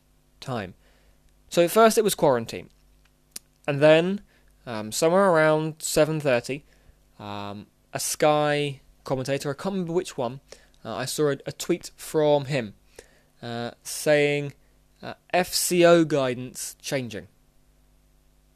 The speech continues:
Okay. So first we have the Department of Transport, who control, uh, the incoming quarantine flights and the Home Department. Now time for the F C O to change. You'd think it comes naturally after the bringing in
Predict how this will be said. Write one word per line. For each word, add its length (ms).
Okay. 300
So 160
first 260
we 60
have 100
the 80
Department 340
of 60
Transport, 540
who 100
control, 680
uh, 180
the 140
incoming 580
quarantine 480
flights 320
and 180
the 60
Home 180
Department. 500
Now 320
time 320
for 100
the 120
F 100
C 140
O 20
to 80
change. 460
You'd 100
think 180
it 80
comes 240
naturally 420
after 280
the 80
bringing 320
in 160